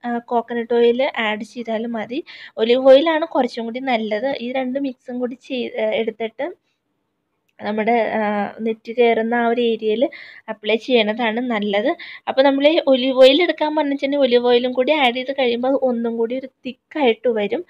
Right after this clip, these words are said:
അപ്പോൾ, ആ, നമ്മൾ ഇച്ചിരി ലൂസായിട്ടാണ് ആ മിക്സ് ഇരിക്കണമെങ്കിലും നമ്മൾ ഒലീവ് ഓയിലും കൂടി ആഡ് ചെയ്യുമ്പോൾ നല്ല തിക്കായിട്ടത് വരും. എന്നിട്ട് ഇത് നമ്മുടെ സ്കാൽപ്പിൽ ആ ഒരു ഏരിയയിൽ നന്നായിട്ട് ഇത് ചെയ്ത് കൊടുക്കുക.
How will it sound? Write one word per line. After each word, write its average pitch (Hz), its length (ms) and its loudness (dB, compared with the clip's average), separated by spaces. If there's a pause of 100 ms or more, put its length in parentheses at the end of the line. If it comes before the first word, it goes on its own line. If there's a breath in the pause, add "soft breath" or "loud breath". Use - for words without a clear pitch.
(200 loud breath)
അപ്പോൾ, 247 280 -2
ആ, 233 140 0
നമ്മൾ 233 220 -2
ഇച്ചിരി 269 280 -4
ലൂസായിട്ടാണ് 269 800 0
ആ 339 200 -6
മിക്സ് 254 320 -10
ഇരിക്കണമെങ്കിലും 240 640 -6
നമ്മൾ 254 200 -2
ഒലീവ് 233 260 0
ഓയിലും 226 200 0
കൂടി 240 160 -2
ആഡ് 247 140 0
ചെയ്യുമ്പോൾ 247 280 -4
നല്ല 233 300 -6
തിക്കായിട്ടത് 226 920 -2
വരും. 233 340 -2 (480 loud breath)
എന്നിട്ട് 269 260 0
ഇത് 311 120 0
നമ്മുടെ 285 340 0
സ്കാൽപ്പിൽ 233 600 0
ആ 226 320 -2
ഒരു 247 360 -2
ഏരിയയിൽ 220 580 -4
നന്നായിട്ട് 220 640 -4
ഇത് 254 100 -10
ചെയ്ത് 233 360 -10
കൊടുക്കുക. 240 440 -2